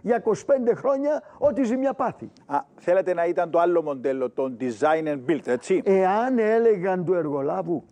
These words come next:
Speaker 2: «Κάμε
Speaker 1: «Κάνε
Speaker 2: εσύ
Speaker 1: εσύ
Speaker 2: τα που να
Speaker 1: το
Speaker 2: κάνεις».
Speaker 1: σχεδιασμό», τότε να είναι και υπεύθυνος για τη συντήρηση, όπως είναι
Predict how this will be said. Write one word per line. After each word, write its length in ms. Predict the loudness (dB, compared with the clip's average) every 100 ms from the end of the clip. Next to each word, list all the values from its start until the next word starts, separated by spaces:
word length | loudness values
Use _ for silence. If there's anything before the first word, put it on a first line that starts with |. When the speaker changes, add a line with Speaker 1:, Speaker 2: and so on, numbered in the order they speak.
| _
Speaker 2:
«Κάμε 160 | 0
Speaker 1:
«Κάνε 120 | 2 0
Speaker 2:
εσύ 260 | 0 0
Speaker 1:
εσύ 140 | 0 0
Speaker 2:
τα 140 | 0
που 100 | 0
να 160 | -2 0
Speaker 1:
το 80 |
Speaker 2:
κάνεις». 160 | 0 0
Speaker 1:
σχεδιασμό», 760 | 0 0 0 0 0 -4 -4 -6 -20 -20 _
τότε 360 | -2 0 0
να 180 | 0 -2 -2
είναι 160 | -2
και 160 | 0 0
υπεύθυνος 640 | 0 0 -4 -2 -2 0
για 180 | 0 -2
τη 120 | -4
συντήρηση, 640 | -4 -4 -2 -2 -2 -2 -4 -6 -2
όπως 480 | -2 0 -4 -2
είναι 380 | -2 0 2 0